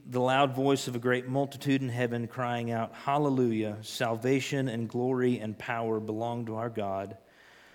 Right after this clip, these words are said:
For his judgments are true and just, for he has judged the great prostitute who corrupted the earth with her immorality and has avenged on her the blood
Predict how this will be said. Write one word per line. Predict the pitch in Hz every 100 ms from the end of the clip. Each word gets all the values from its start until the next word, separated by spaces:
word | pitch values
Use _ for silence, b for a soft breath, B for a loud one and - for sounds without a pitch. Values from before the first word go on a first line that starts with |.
| b b b
For | -
his | 135 123
judgments | 131 147 151 156 -
are | 120
true | - 170 175 165
and | 131 120
just, | 135 156 147 -
for | 131
he | 123 135
has | 117
judged | 120 139 143 135
the | 127
great | 123 135 135
prostitute | - 131 127 - 123 131 123
who | 120 117
corrupted | - 120 123 123 123
the | 120
earth | 107 110 107 - - b b b b
with | 113
her | 117 117
immorality | 131 120 117 117 117 120 117
and | 107
has | 110 107
avenged | 101 123 135 120 123
on | 120
her | 110 117 117 117
the | 117 117
blood | 113 120 120 120 120